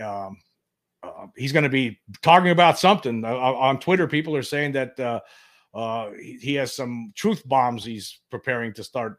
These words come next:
uh, throwing. So, uh, hopefully, in addition to Grush, we get some new stuff coming from Lou Elizondo. And Lou Elizondo, over the, over the years, as,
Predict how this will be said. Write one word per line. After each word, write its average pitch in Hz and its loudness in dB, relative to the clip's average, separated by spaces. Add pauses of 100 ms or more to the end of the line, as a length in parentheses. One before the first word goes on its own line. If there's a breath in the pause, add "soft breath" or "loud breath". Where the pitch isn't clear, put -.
uh, 104 -10
throwing. 104 -6
So, 113 -6
uh, 107 -8
hopefully, 151 2
in 120 -4
addition 156 2
to 139 -4
Grush, 156 0 (280 soft breath)
we 123 -8
get 156 0
some 131 -6
new 165 -2
stuff - -6
coming 151 -6
from 123 -10
Lou 143 -4
Elizondo. 135 0
And 120 -4
Lou 160 0
Elizondo, 175 -2
over 135 -6
the, 113 -14
over 127 -8
the 117 -12
years, 156 -2
as, 107 -14